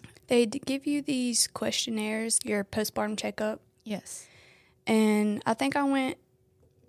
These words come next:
Speaker 1: two times before my husband was like, "You need to actually tell them how you're feeling." 'Cause I didn't wanna, I don't know. I felt like I was, I don't know the word. I was gonna be fine, I guess.
Speaker 2: Yeah, eventually, right?
Speaker 1: Yeah.
Speaker 2: You,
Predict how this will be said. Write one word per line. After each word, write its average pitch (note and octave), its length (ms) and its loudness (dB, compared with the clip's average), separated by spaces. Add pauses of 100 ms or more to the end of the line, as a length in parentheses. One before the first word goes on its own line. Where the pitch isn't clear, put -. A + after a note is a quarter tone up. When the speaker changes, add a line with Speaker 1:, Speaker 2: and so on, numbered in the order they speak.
Speaker 1:
two C#4 420 2
times C#4+ 640 2
before A#3+ 540 0
my A3 140 0
husband G#3+ 420 0
was A3 160 -2
like, G3+ 240 -2
"You G3 180 -8
need G#3 280 -2
to - 120 0
actually G3+ 880 -4 (360)
tell G#3 360 0
them G#3 240 -2
how G3+ 160 -2
you're G3 160 -2
feeling." A3 500 -2 (320)
'Cause - 100 -2
I A#3 100 8
didn't A3+ 220 2
wanna, G3+ 420 2
I - 60 -4
don't A3+ 180 0
know. F#3 340 2
I A#3+ 60 -6
felt C4+ 220 4
like A3 240 2
I G#3 140 4
was, G3 600 2
I - 40 -8
don't - 100 -8
know - 80 -6
the - 80 -4
word. - 400 -8
I - 20 2
was A#3+ 120 4
gonna C4 120 4
be A3 100 2
fine, G3 360 -2
I G#3+ 60 -4
guess. A#3+ 520 -2 (320)
Speaker 2:
Yeah, G3+ 380 0
eventually, G3 560 4
right? F3 160 6
Speaker 1:
Yeah. G3+ 240 6
Speaker 2:
You, G3 260 2